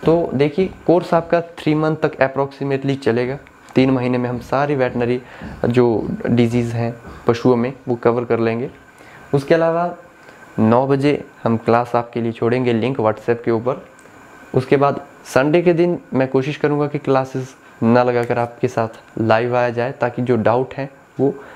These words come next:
clear किए जा सके। रविवार को हम डाउट session कर लेंगे। उसके अलावा रविवार को classes जो है वो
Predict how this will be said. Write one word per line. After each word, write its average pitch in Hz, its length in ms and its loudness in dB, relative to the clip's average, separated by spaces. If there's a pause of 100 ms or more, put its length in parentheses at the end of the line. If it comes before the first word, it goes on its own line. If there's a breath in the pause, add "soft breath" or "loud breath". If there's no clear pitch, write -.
(260 loud breath)
clear 120 260 4
किए 120 180 -2
जा 120 140 0
सके। 123 300 -6 (480 loud breath)
रविवार 160 320 4
को 175 120 -4
हम 165 100 -2
डाउट 135 220 0
session 139 360 -6
कर 131 220 -2
लेंगे। 131 320 -4 (480 loud breath)
उसके 139 200 0
अलावा 147 200 2
रविवार 131 360 0
को - 120 -12
classes 120 400 0
जो 117 120 -4
है 107 60 -2
वो 143 180 0